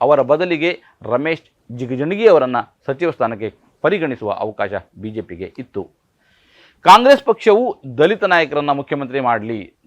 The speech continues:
ದಲಿತರಿಗೆ ನ್ಯಾಯ ನೀಡಲಿ ಎಂದು ಸಲಹೆ ನೀಡುವ ಬಿ ಜೆ ಪಿ ನಾಯಕರು ರಮೇಶ್ ಜಿಗಜಿಣಗಿ ಅವರಿಗೆ ಸಚಿವ ಸ್ಥಾನ ನೀಡುವ ವಿಷಯದಲ್ಲಿ ಯಾಕೆ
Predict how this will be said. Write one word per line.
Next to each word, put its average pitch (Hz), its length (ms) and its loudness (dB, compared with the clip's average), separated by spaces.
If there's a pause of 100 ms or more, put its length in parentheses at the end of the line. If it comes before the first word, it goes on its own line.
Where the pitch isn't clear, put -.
(160)
ದಲಿತರಿಗೆ 202 500 4
ನ್ಯಾಯ 151 360 4
ನೀಡಲಿ 143 300 -4
ಎಂದು 127 220 -4
ಸಲಹೆ 123 320 -4
ನೀಡುವ 107 460 -4
ಬಿ 120 180 -6
ಜೆ 170 100 2
ಪಿ 180 140 0
ನಾಯಕರು 113 500 -4 (480)
ರಮೇಶ್ 147 320 -6 (480)
ಜಿಗಜಿಣಗಿ 123 520 -8
ಅವರಿಗೆ 110 280 -6 (280)
ಸಚಿವ 165 240 -8
ಸ್ಥಾನ 123 280 -4
ನೀಡುವ 107 200 -8
ವಿಷಯದಲ್ಲಿ 123 440 -8
ಯಾಕೆ 110 480 -6